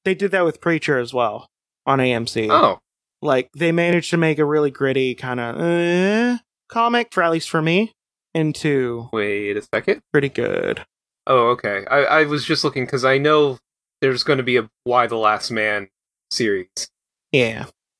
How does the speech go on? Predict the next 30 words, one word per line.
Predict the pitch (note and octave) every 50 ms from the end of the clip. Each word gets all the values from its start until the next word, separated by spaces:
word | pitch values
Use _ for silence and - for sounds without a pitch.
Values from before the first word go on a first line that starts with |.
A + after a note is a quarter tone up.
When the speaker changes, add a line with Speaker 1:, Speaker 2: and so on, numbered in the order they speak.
| _ -
Speaker 1:
Yeah, | - A2
there's | A2+ - -
gonna | - D3 C#3
be | C3 B2
a | A#2
Y | A2+ A#2 A#2
the | A#2 A#2
Last | A#2+ A#2+ A#2+ A#2 - -
Man, | A#2 A#2 A#2+ B2 A#2+ A#2+
and, | B2 C3 C#3 C#3 C#3 C#3 C3+ C3+
uh, | C#3 C#3 C#3
that's | C3 D3+ D#3 D#3+ D#3 - - -
Vertigo, | - D3 C3 C#3 C3 B2 B2+ B2 A#2+ A#2 - A#2+ A#2 A#2 A#2 A#2 A#2 A#2 A#2
I | A2+
wanna | A#2 A2+ A#2 A#2+
say. | - - B2 A#2 A2+ A2+ A#2 A#2+ -
Speaker 2:
Yeah. | - A#2 A2+ G#2+ G#2 G2+ G2+ G2+ G2+ G2+ - _ _ _ _ _ _ _ _ -
That's, | C3+ C3 B2+ B2 - - - -
uh, | C#3+ C3 A#2+ A#2 A2+ A2+ A2+ G#2+ G#2 _ _ _ -
Brian | B2+ B2 A#2+ A#2
K. | - B2+ A#2+
Vaughan | A2+ A#2 A2+ A2+ A2 A2
and | G#2+ A2 - _ _ _ _ _ _ _ -
Iagara? | C#3 D3 C3+ B2+ - _ - A#2+ C3+ D#3+ G3+ C#4 C#4+ C#4+ D4
Is | - -
that | D4 D4+ A#3+ -
how | B3 C#4+
you | D4 C4+ - - -
say | C#4+
it? | C4